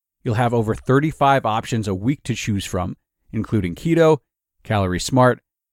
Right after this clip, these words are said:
vegan and veggie, and more. And there's even more to enjoy with over fifty-five nutrition-packed add-ons that help make your weekly meal planning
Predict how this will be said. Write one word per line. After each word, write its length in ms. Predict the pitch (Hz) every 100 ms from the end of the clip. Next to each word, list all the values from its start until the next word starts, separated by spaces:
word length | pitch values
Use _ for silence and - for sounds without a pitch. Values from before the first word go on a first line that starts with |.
| _ 110
vegan 320 | 101 98 85
and 120 | 85
veggie, 440 | 123 117 123 113 - -
and 220 | 92 90
more. 320 | 82 85 - - _ _ _ _ _
And 140 | 120 120
there's 180 | 123 202
even 180 | 196
more 220 | 170 180 190
to 140 | 165
enjoy 360 | 123 107 107 104
with 140 | 107
over 240 | 117 113
fifty-five 760 | 117 170 - 165 - 135 131 120
nutrition-packed 760 | 120 - 131 127 107 117 107 110
add-ons 480 | 113 104 87 92
that 140 | 107 87
help 160 | 110
make 200 | 101 107
your 120 | 104 98
weekly 260 | 101 104
meal 220 | 95 107
planning 480 | - 110 107 107 117